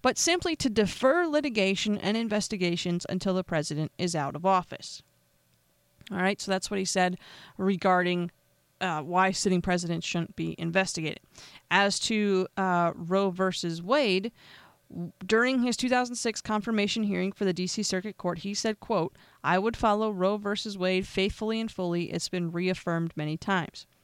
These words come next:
Now, again, uh, many of his supporters are saying, "Well, you have to look at it in context. He's sitting on a lower court, and as a lower court,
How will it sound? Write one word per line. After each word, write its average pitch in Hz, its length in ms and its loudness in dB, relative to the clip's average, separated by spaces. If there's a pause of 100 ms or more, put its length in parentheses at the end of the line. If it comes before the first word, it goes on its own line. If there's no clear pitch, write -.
(120)
Now, 156 140 -4
again, 190 420 0 (500)
uh, 170 280 2
many 185 320 2
of 196 60 -2
his 202 120 -2
supporters 214 500 0
are 190 80 0
saying, 185 400 2
"Well, 170 160 2
you 175 120 0
have 180 240 -2
to 185 80 -6
look 185 160 -2
at 185 160 2
it 190 120 -2
in 175 200 -2
context. 240 680 -2
He's 190 180 -4
sitting 180 340 -2
on 175 180 -2
a 165 140 -2
lower 202 380 2
court, 202 420 0 (260)
and 175 160 0
as 175 220 -2
a 190 60 0
lower 185 260 -2
court, - 380 0